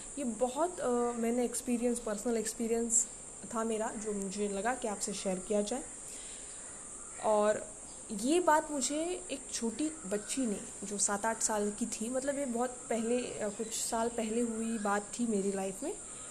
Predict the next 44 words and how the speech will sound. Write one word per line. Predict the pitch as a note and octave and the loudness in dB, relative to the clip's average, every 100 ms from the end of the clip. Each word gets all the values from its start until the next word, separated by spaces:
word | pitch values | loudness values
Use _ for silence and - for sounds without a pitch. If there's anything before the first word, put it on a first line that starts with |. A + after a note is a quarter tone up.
| - A3 | -8 -2
जो | A3 | 0
मुझे | A3+ A#3+ C#4 | 2 2 0
अभी | C#4 C#4+ | 0 -2
बीच | C4+ A#3+ C4+ D4+ | 0 0 0 0
में | D#4 | 2
strike | - A3+ B3 | 4 4 2
हुई, | B3+ C4+ F4 G#4 - - - | 2 0 0 -2 -10 -10 0
जब | A3+ G#3+ | 2 2
मुझे | A3 B3 | 0 2
लगा | B3 A#3+ C4+ | 2 2 0
कि | C4+ | -2
मैं | C4+ D#4+ | -2 0
सोच | D#4+ F4 | 0 0
रही | D#4+ B3 | 0 0
थी | C4+ | 0
कि | D4+ | -4
क्या | D#4 D4 | 0 0
broadcasting | D4 A#3+ G#3 A3+ - C4+ C4 | 4 2 4 0 0 -2 0
platform | A3+ G#3 A3+ C4 | 0 0 -2 0
पे | D4+ | 2
डालूँ | G3 G3 B3 | 4 6 6
मेरे, | G3 F#3 - - - - - - - - - - - - - | 4 0 -6 -12 -12 -12 -12 -12 -12 -12 -12 -12 -12 -12 -6
और | C4+ | -4
तभी | - B3+ C#4+ | 2 4 4
ये | F4 | 4
incident | D#4 B3+ C#4 C#4 C#4+ - - | 2 0 0 0 -2 -6 -2
मेरे | A#3 A#3 | 2 4
दिमाग | G#3 G3+ G3+ | 4 2 0
में | G3 G3+ | -4 -6
आया। | F3+ - | -6 -8
तो | C4+ | -6
सोचा | - B3 A#3+ F4+ F4+ F4 | -2 0 2 4 2 2
कि | E4 | 2
आपके | D4+ D#4+ D#4 | 2 0 0
साथ | D4 C#4 C4+ | 4 2 2
ये | A#3 G#3 | 0 0
share | - A3 B3 | 2 4 4
ही | |
किया | C4 B3+ B3 | 4 4 4
जाए, | A#3 A#3 - - - - - - - - | 4 -2 -4 -10 -10 -10 -10 -10 -10 0
जिससे | A#3 - C4 | 4 4 2
कि | C4 C4 C4 C4 - | 0 -2 -2 -4 -2
आपको | A#3 A#3+ A#3+ - C4 | 2 2 0 -2 0
भी | A#3 A#3 | 2 -2